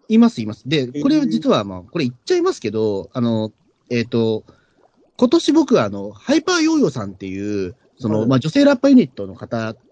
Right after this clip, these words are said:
Speaker 1: とちょっと共演させていただいたんですよ。ロフ-、えー、阿佐ヶ谷ロフトで。
Speaker 2: はいはい。
Speaker 1: で、その時に、あの、このハイパーヨーヨーさんっていう女性ラッパーの方って、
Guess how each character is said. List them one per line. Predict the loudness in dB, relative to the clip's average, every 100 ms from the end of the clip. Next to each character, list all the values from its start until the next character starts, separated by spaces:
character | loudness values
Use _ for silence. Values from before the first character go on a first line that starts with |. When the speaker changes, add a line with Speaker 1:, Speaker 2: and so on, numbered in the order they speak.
| _
Speaker 1:
と | 0 2
ち |
ょ | 0
っ |
と | -2
共 | -2
演 | -2
さ | -4
せ |
て | -4
い |
た | -2
だ | -2
い |
た | -2
ん |
で | -4
す | -8
よ。 | -12
ロ | -12
フ-、 | -14 _ _
え | -6
ー、 |
阿 | -6
佐 | -2
ヶ | 0
谷 | 2
ロ | 0
フ | -4
ト |
で。 | -14 -14 -20 _ _ -8
Speaker 2:
は | -8
い |
は | -6
い。 | -12 -16 _ _ _ _ _ -2
Speaker 1:
で、 | 0
そ | 4 2
の |
時 | 2 2
に、 | 2 2 -2 -10 _ _ _
あ | -8
の、 | -8
こ | 0
の | 2
ハ | 2
イ | 2
パ |
ー | 2
ヨ | 2
ー |
ヨ | 2
ー |
さ | 2 -2
ん |
っ | -4
て | -10
い | -10
う | -8
女 |
性 | -4 -2
ラ | -2
ッ |
パ | -4
ー |
の | -8
方 | -8 -14 -14
っ |
て、 | _ -8 -8